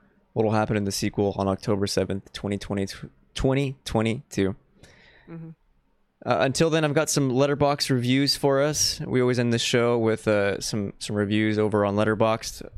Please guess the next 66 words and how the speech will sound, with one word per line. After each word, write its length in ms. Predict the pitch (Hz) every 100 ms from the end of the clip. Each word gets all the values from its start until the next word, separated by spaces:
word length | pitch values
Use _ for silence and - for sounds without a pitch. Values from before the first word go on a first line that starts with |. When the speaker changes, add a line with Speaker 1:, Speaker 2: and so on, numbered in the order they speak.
| -
Speaker 1:
see 160 | - 104
what 140 | 98
people 240 | 110 101 95
are 60 |
saying. 400 | 98 107 107 107 - - - - - _ -
Um, 440 | 101 101 98 92 - _
and 100 | 104
let 80 | 107
me 80 | 120
tell 160 | 123
you, 80 | 104
it 40 | 107
was 80 | 120
hard 260 | 131 156 143
to 80 | 131
pick 200 | 160 -
some 240 | 123 101
'cause 200 | - 110 -
all 360 | 113 123 135 135
of 80 | 127
'em 20 |
are 80 | 113
pretty 160 | 131
much 120 | 113 110
saying 200 | 117 101
the 60 |
same 220 | - 104
thing. 180 | 101 98
Uh, 160 | 95 95 -
we'll, 200 | 95 101
we'll 140 | - 101
see 180 | - 98
here 100 | 101
in 80 | 95
a 40 |
minute. 260 | 92 95 - - - - _
Uh, 240 | 104 101 95
Lily 380 | 143 190 190 190
with 160 | 135 127
five 320 | 131 139 139
stars 280 | 143 131 113
and 60 |
a 40 | 101
heart 320 | 123 117 -
writes, 460 | 110 104 95 - -
"Sorry, 540 | - - 190 147 120 117
but 140 | 117
I 60 | 123
don't 180 | 139 -
trust 260 | 135 127
people 220 | 123 107 104
who 120 | 104
don't 180 | 104 98
like 180 | 120 -
this 180 | 95
film." 320 | - - - - - - - - - - 120
Lily, 200 | 123 123
I 100 | 117
agree. 300 | 110 95 -
This 100 | 92
Speaker 2:
Fair. 80 | 113
Speaker 1:
movie, 100 | 101
this 120 | 104
movie 140 | 117 110
rocks. 380 | 104 120 - 180
Speaker 2:
Yeah. 160 | 220